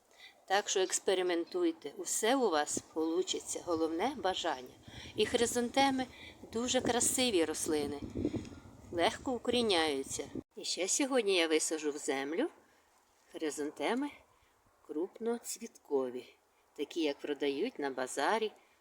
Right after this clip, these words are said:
лимонні великі. Навіть в мене підписано, от бачите, це я з одного букета роздала скільки корінчиків. І зараз я ще при посадці добавлю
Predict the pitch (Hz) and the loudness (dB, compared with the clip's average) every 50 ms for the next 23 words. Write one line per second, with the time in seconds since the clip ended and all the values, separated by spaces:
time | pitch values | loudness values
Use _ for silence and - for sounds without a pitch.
0 | _ _ _ _ _ _ _ _ _ _ _ _ _ - 151 156 170 165 160 160 | _ _ _ _ _ _ _ _ _ _ _ _ _ -8 -4 -2 -2 0 0 0
1 | 160 156 147 143 139 135 135 131 147 147 143 135 131 127 - - - - - - | 0 0 0 0 -2 -4 -2 -2 -2 -2 0 -2 -4 -6 -8 -14 -18 -16 -10 -4
2 | 165 165 156 170 - - 160 156 147 151 156 - - 151 - - - 190 156 - | -4 -2 -2 -4 -4 -2 0 0 0 0 0 -2 -2 -4 -6 -2 0 0 2 2
3 | - - 139 135 135 131 127 - 156 240 - - - - 135 - - - - - | 0 -2 -4 -4 -6 -6 -6 -2 -2 0 0 -2 -6 -10 -14 -16 -16 -20 -20 -20
4 | - - - _ _ _ _ _ _ _ _ _ _ - - - - - 190 185 | -20 -20 -20 _ _ _ _ _ _ _ _ _ _ -20 -20 -18 -6 0 2 4
5 | 180 180 175 170 185 170 196 226 269 262 202 170 175 - - 202 247 - - 160 | 6 6 4 4 2 0 2 2 2 2 0 -2 -6 -4 -2 -2 0 2 2 2
6 | 170 165 175 - 147 160 156 156 165 220 - - - - - - _ _ _ - | 2 0 -2 -2 0 0 2 4 4 2 2 -2 -14 -20 -20 -20 _ _ _ -20
7 | _ _ _ _ _ _ _ _ _ _ _ _ _ _ _ - - - - - | _ _ _ _ _ _ _ _ _ _ _ _ _ _ _ -10 -10 -8 -6 -6
8 | 156 160 - - 180 170 - - - _ _ _ - 175 - 143 139 139 - - | -8 -8 -6 -6 -8 -8 -8 -10 -20 _ _ _ -10 -6 -6 -6 -6 -6 -6 -8
9 | - - 143 - 143 - 147 135 139 175 240 339 370 - - _ - - - - | -8 -8 -6 -6 -4 0 2 4 4 6 4 2 0 -2 -6 _ -20 -20 -20 -20
10 | _ - 151 160 170 220 240 - - - - - - 180 151 139 - - 143 151 | _ -6 -2 2 2 2 4 4 4 4 4 4 4 4 2 2 0 -2 0 0
11 | 147 - - 139 - - - - 143 160 254 - - - - - 139 127 - _ | 0 0 -2 -6 -4 -4 0 4 6 6 6 6 2 -2 -8 -8 -8 -8 -8 _
12 | _ _ _ _ _ _ _ _ _ _ _ _ _ _ _ _ - 151 165 185 | _ _ _ _ _ _ _ _ _ _ _ _ _ _ _ _ -6 0 2 2
13 | 254 247 - 165 160 151 143 139 139 139 160 170 190 254 339 403 | 2 2 4 6 10 10 12 10 10 8 4 2 2 2 2 0